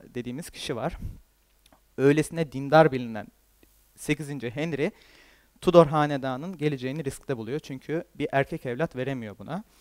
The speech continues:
E, papaya bir mektup yazıyor, özel bir mektup yazıyor. Diyor ki, "Ben eşimle mutluyum ama," diyor, "eşim," diyor, "bana erkek çocuk veremiyor," diyor.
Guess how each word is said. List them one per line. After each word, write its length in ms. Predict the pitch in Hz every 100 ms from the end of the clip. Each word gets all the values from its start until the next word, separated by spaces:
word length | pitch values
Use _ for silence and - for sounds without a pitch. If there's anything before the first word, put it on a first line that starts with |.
| - - - -
E, 460 | 110 - 107 104
papaya 600 | - 147 - 156 165 160
bir 40 | 139
mektup 360 | 139 - 143
yazıyor, 340 | 131 110 107 123
özel 240 | 143 147
bir 60 | 143
mektup 340 | 135 - 135
yazıyor. 360 | 131 123 147 147
Diyor 160 | 170
ki, 180 | 165 120
"Ben 140 | 135
eşimle 360 | 123 - 139 143
mutluyum 400 | 127 120 156 143
ama," 200 | 143 151
diyor, 200 | 123 156 135
"eşim," 360 | - 147 139
diyor, 200 | 127 143
"bana 160 | 139 139
erkek 300 | 135 - -
çocuk 240 | 127 127
veremiyor," 420 | 120 147 156 151
diyor. 220 | 143 147